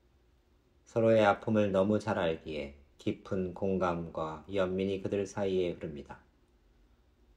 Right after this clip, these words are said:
세상에 내 편 한 사람만 있어도 성공한 삶이라고 합니다.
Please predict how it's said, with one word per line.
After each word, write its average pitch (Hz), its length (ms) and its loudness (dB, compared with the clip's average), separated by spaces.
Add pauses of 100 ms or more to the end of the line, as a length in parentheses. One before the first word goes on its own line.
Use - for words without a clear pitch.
(180)
세상에 117 440 4
내 101 200 4
편 120 160 0
한 117 160 0
사람만 113 440 2
있어도 85 540 -2
성공한 95 540 -2
삶이라고 92 600 -4
합니다. 82 420 -10